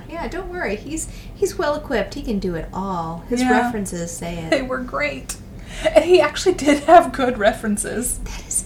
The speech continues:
Speaker 1: insane.
Speaker 2: Because, like, for all everybody knew,
Speaker 1: Yeah.
Speaker 2: he was a good, you know, nurse's aide.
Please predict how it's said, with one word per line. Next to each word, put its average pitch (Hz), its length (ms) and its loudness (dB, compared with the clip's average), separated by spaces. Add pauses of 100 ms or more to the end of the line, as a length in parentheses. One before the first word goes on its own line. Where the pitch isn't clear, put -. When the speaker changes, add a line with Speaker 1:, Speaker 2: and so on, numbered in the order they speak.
Speaker 1:
insane. - 1120 -10
Speaker 2:
Because, 294 480 2
like, 285 320 -2 (1700)
for 247 200 0
all 285 180 10
everybody 359 560 12
knew, 415 600 6 (140)
Speaker 1:
Yeah. 403 280 -6 (600)
Speaker 2:
he 247 140 -2
was 294 180 -2
a 330 60 2
good, 285 480 -2 (100)
you 302 80 -4
know, 311 200 0
nurse's 302 500 -6
aide. - 400 -8